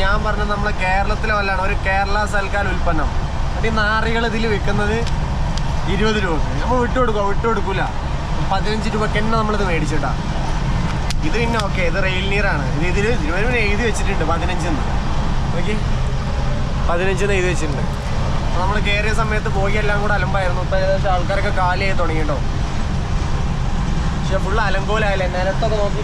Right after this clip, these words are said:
കടല പൊളിച്ചിട്ടിട്ട് എല്ലാം വൃത്തികേടാക്കിയിട്ടുണ്ട്. എനിക്ക് മനസ്സിലായ ഒരു കാര്യമുണ്ട് കേട്ടോ, നമ്മുടെ നാട്ടിലേക്ക് കൊട്ടുന്ന ട്രെയിനുകളൊക്കെ നോർത്തിൽ ഏകദേശം കലങ്ങി പണി കഴിഞ്ഞ ട്രെയിനുകളാണ് നമ്മുടെ നാട്ടിൽ ഓടുന്ന. പല മറ്റേ ഇന്റർസിറ്റിയും അങ്ങനെയുള്ള ട്രെയിനുകളൊക്കെ.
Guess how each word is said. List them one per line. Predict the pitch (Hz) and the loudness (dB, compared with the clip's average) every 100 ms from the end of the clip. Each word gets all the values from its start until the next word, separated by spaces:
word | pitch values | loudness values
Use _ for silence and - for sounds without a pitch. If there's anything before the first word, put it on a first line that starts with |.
| 190 | 0
കടല | 180 185 196 - | 2 2 0 0
പൊളിച്ചിട്ടിട്ട് | 190 175 202 190 180 180 175 | 0 0 0 0 0 0 0
എല്ലാം | 180 185 196 202 - - - - - | 0 2 2 2 0 -2 -2 -2 0
വൃത്തികേടാക്കിയിട്ടുണ്ട്. | 180 185 - - 226 214 196 175 - - - - - - - - - - - - - - - | 0 0 0 0 0 0 0 0 0 0 0 0 -2 -2 -2 0 0 -2 -2 -2 -2 -2 0
എനിക്ക് | - 277 | 0 2
മനസ്സിലായ | 240 - 254 233 | 2 2 2 2
ഒരു | 214 | 2
കാര്യമുണ്ട് | 202 208 202 | 0 0 -2
കേട്ടോ, | 175 - - - | -2 -2 -2 0
നമ്മുടെ | - 247 233 | 0 0 0
നാട്ടിലേക്ക് | 226 233 233 254 240 240 220 | 0 0 0 0 0 0 0
കൊട്ടുന്ന | 254 220 220 214 | 0 0 0 0
ട്രെയിനുകളൊക്കെ | 208 202 202 214 220 185 202 196 202 - - - - | 0 2 0 2 0 0 0 0 0 0 0 0 2
നോർത്തിൽ | 180 202 202 220 220 | 2 2 0 0 0
ഏകദേശം | 202 202 202 208 185 | 0 0 0 0 0
കലങ്ങി | 185 185 202 214 - 180 | 0 0 0 0 0 0
പണി | 190 214 | 0 0
കഴിഞ്ഞ | 196 190 180 | 0 0 0
ട്രെയിനുകളാണ് | 170 175 180 180 170 | 0 0 0 0 0
നമ്മുടെ | 160 180 160 | 0 2 2
നാട്ടിൽ | 165 170 190 254 | 2 0 0 0
ഓടുന്ന. | 180 180 165 160 - - - - | 0 0 0 0 0 0 0 0
പല | 202 202 226 240 196 | 0 0 0 0 0
മറ്റേ | 185 185 180 175 170 | 0 0 0 0 0
ഇന്റർസിറ്റിയും | 170 190 156 - 226 220 - - - - | 0 0 0 0 2 2 2 2 0 -2
അങ്ങനെയുള്ള | 165 190 196 180 | 0 0 0 0
ട്രെയിനുകളൊക്കെ. | 175 170 185 160 - | 0 0 0 0 0